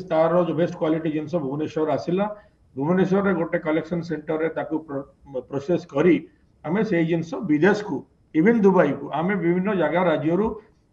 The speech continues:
ଗ୍ରୀନ ପିସ୍ ହେଲା, ମିକ୍ସ ପିସ୍, ବିଭିନ୍ନ ଆଇଟମ ସବୁ ଆମେ ଗୁଜରାଟରୁ, ବମ୍ବେରୁ ସବୁ ଆଣୁଛୁ। ସେଠି ପସିବିଲିଟିଜ୍ ହେଇପାରୁଛି। ଆମ ଓଡ଼ିଶାରେ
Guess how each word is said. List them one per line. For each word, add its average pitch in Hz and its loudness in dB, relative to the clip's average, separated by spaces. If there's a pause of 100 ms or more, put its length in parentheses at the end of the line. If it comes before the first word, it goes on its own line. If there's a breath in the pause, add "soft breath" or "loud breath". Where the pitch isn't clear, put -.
ଗ୍ରୀନ 175 4
ପିସ୍ 175 2
ହେଲା, 165 2
ମିକ୍ସ 160 -4
ପିସ୍, 170 -6
ବିଭିନ୍ନ 208 0
ଆଇଟମ 208 4
ସବୁ 185 -4
ଆମେ 175 2
ଗୁଜରାଟରୁ, 175 0
ବମ୍ବେରୁ 160 -2
ସବୁ 180 -4
ଆଣୁଛୁ। 123 -4 (580)
ସେଠି 185 0
ପସିବିଲିଟିଜ୍ 202 0
ହେଇପାରୁଛି। 139 0 (460)
ଆମ 180 2
ଓଡ଼ିଶାରେ 214 2